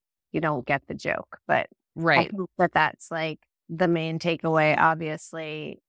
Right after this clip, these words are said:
Speaker 1: from what I say and do, because even still at this point, I get,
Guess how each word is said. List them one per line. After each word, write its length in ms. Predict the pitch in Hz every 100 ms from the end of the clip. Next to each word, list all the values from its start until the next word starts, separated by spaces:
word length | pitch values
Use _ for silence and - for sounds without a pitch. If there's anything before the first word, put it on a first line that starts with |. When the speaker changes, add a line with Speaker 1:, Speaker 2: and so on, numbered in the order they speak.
| _ _ _ -
Speaker 1:
from 540 | 165 151 143 - - _ _ -
what 160 | 160
I 100 | 160
say 220 | 170 180 170
and 80 |
do, 100 | 202
because 360 | 208 214 220 202
even 340 | - 214 226 220
still 720 | - - 175 170 165 160 - -
at 140 | 170
this 180 | 180 175
point, 320 | - 160 165 139
I 140 | 165
get, 360 | - 160 151